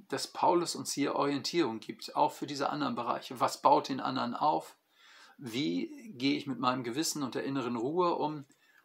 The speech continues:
Und auch, ähm, äh, mache ich das aus der Beziehung zu Jesus, aus dem Glauben?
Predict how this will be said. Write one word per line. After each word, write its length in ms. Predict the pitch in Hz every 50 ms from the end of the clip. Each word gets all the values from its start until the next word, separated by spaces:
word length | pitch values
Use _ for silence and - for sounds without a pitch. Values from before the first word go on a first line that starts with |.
| _ _
Und 420 | - 143 127 131 123 - 139 - -
auch, 760 | 139 143 147 156 151 151 - - - - - 135 131 127 127
ähm, 120 | 123 117 117 _ _ _ _ _ _ _ _ _ _ _ _ _ _ - -
äh, 180 | 131 127 123 123
mache 320 | 131 127 147 151 - 165
ich 120 | 139 - -
das 380 | 147 135 123 - - - -
aus 400 | - 147 165 160 - - - -
der 200 | - 143 131 123
Beziehung 460 | - - - - - - 143 135 127 127
zu 140 | - - 127
Jesus, 500 | 117 117 117 113 110 - - - - -
aus 260 | - - - - -
dem 160 | 135 127 120
Glauben? 360 | 120 117 117 120 - 123 -